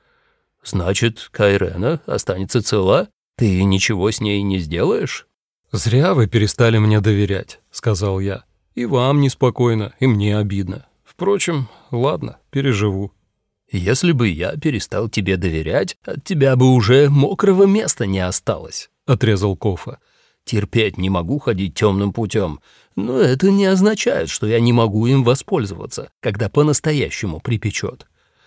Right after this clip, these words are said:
За мокрое место отдельное спасибо. Всегда переживал, что оно от меня однажды останется. Это совсем не дело. Такая прекрасная жизнь и такой неопрятный конец. Но вы меня чрезвычайно воодушевили.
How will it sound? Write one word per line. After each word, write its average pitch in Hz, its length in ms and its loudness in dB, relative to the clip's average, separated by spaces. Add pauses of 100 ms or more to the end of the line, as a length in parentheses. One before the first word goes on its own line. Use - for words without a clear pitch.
(360)
За 147 180 -2
мокрое 190 360 2
место 170 400 0
отдельное 107 480 0
спасибо. 98 580 -8 (180)
Всегда 180 400 -2
переживал, 127 540 2
что 123 260 2
оно 120 160 2
от 110 120 -4
меня 107 260 0
однажды 98 380 -2
останется. - 640 -6 (180)
Это 156 340 0
совсем 113 500 0
не 113 120 2
дело. 101 360 -6 (260)
Такая 185 340 -2
прекрасная 131 600 0
жизнь 139 500 0
и - 60 -2
такой 143 340 0
неопрятный 104 600 -2
конец. 98 540 -8 (520)
Но 123 420 4
вы 143 140 2
меня 175 320 2
чрезвычайно 156 800 2
воодушевили. 127 920 2